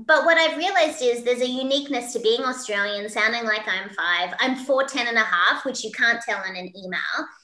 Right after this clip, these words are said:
But there are ways I can play with these unique attributes that are very authentic to me. I call everybody gorgeous. I always say, "G'day, gorgeous," at the beginning of an email. It's a very standard thing. Now, I shouldn't really admit that in public because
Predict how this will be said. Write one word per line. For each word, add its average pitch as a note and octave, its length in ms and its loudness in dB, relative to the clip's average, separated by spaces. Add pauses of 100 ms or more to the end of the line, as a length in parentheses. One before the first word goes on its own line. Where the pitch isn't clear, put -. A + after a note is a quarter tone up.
(220)
But D4+ 140 -2
there D4 160 4
are C#4+ 180 2
ways D#4+ 300 -2
I D#4+ 100 2
can D4+ 240 -4 (120)
play A3 220 0
with A#3 220 -2
these G#3+ 240 -2
unique G3 500 -10
attributes F3+ 600 -10
that F#3+ 120 -4
are F#3 100 -6
very E3+ 220 -6
authentic - 500 -12
to - 120 -12
me. - 200 -16 (160)
I G3 80 -6
call F3+ 200 -4
everybody F#3+ 400 -4
gorgeous. G3+ 560 -4
I E3+ 120 -8
always E3+ 180 -10
say, D#3+ 220 -8
"G'day, B3+ 260 -4
gorgeous," C#4 420 -4
at - 100 -16
the G3+ 60 -14
beginning E3+ 320 -10
of G3 120 -10
an C4 180 -8
email. E3+ 400 -8
It's F#3+ 160 -12
a G3+ 40 -4
very F#3 220 -6
standard G3 600 -4
thing. - 260 -12 (180)
Now, D4+ 160 4 (260)
I - 40 -12
shouldn't G#3+ 340 -6
really E3+ 280 -4
admit - 260 -12
that E3 140 -4
in D#3+ 100 -10
public A3 380 -4
because E3 380 -6